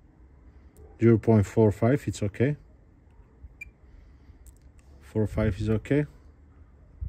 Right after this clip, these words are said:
Four five is okay. So that's the first three. You can take the opposite and see that they don't go back. Nothing,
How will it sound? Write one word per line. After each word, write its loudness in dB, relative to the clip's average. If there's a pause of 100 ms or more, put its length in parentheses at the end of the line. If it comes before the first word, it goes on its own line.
(1120)
Four -2
five -2
is -2
okay. -4 (100)
So -4
that's 4
the 0
first 2
three. -4 (400)
You 6
can 0 (560)
take 4
the 2 (580)
opposite 4
and 4
see 2
that 4
they 6
don't 4 (300)
go 2
back. -2 (260)
Nothing, -2